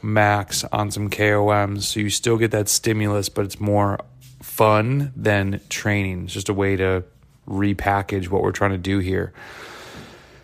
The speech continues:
But the point of this podcast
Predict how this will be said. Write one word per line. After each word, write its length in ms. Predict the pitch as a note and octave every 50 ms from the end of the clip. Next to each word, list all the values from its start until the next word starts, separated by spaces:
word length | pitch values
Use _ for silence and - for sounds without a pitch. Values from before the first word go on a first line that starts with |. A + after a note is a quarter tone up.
| - _ _ - _ _ - -
But 680 | C3+ B2+ F3+ F3 C#3 A#2 A2 - - - - - - - - - - - - -
the 80 | - G#2
point 440 | - - - - D3 D#3 D#3 D#3
of 120 | D#3 D3 B2
this 160 | A#2+ B2 A2
podcast 840 | - F#2 A2 A2 G#2+ G2+ F#2+ - G2+ G2+ G2+ G2 F#2+ - - -